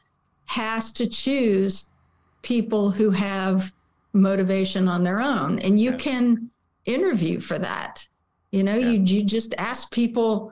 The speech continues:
Speaker 1: you know, "Well, how did you decide to do this?" And, you know, "Tell me about your decision to do that. And what options did you consider?" And if you get a theme going of somebody who takes the safe path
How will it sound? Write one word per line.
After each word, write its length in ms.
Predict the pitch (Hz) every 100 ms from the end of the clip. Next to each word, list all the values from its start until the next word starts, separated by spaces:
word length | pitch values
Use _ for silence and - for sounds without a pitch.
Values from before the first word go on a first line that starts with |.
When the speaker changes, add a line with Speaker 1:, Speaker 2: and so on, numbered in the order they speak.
| - _ _ _
Speaker 1:
you 120 | 226
know, 160 | 220 208
"Well, 160 | 196 190
how 260 | - 233
did 220 | 254 226
you 100 | 247
decide 460 | 240 233 254 226 220
to 60 | 202
do 180 | 226
this?" 440 | 226 269 226 185 190
And, 560 | 165 165 165 175 180
you 80 | 190
know, 160 | 202 175
"Tell 240 | 175 226
me 160 | 233 226
about 500 | 208 220 214 196 - _ _
your 140 | 202 208
decision 540 | 208 - 226 214 214
to 140 | 208 214
do 220 | 220 220
that. 560 | 220 233 185 160 - -
And 400 | 175 180 180 180 - - -
what 340 | 208 214 - 202
options 580 | 233 254 - 202 190
did 200 | - 180
you 120 | 185 175
consider?" 680 | 175 175 185 180 180 180 -
And 120 | 190 202
if 180 | 202
you 180 | 226 247
get 300 | 233 247 247
a 100 | 196
theme 480 | 190 - 359 392 285
going 400 | 180 180 180 190
of 80 | 190
somebody 460 | - 208 208 202
who 140 | 196 202
takes 520 | - 208 190 190 - - - - - _ 277
the 240 | 202 185
safe 440 | 190 226 214 220
path 540 | 220 131 82 - -